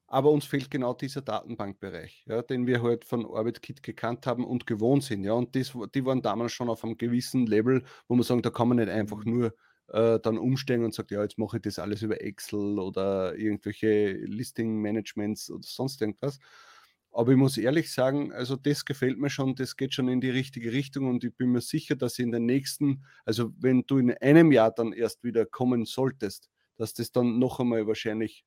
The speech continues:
Speaker 1: äh, äh, zweimal so gut ist wie jetzt und dass das immer einfacher wird. Und das Wichtige bei sowas ist das, das sehen wir jetzt eben auch, äh, als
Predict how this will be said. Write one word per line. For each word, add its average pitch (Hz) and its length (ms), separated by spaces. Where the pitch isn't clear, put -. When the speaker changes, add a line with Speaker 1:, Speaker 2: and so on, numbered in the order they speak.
Speaker 1:
äh, 104 640
äh, 104 40
zweimal 107 380
so - 140
gut 110 220
ist - 240
wie 104 140
jetzt 101 320
und 107 180
dass 113 100
das 120 140
immer 139 360
einfacher 131 520
wird. 135 160
Und 131 160
das 123 140
Wichtige 143 380
bei 123 100
sowas 131 280
ist 123 200
das, 123 180
das 120 160
sehen 131 260
wir 131 80
jetzt - 140
eben 110 300
auch, 139 400
äh, - 80
als 123 760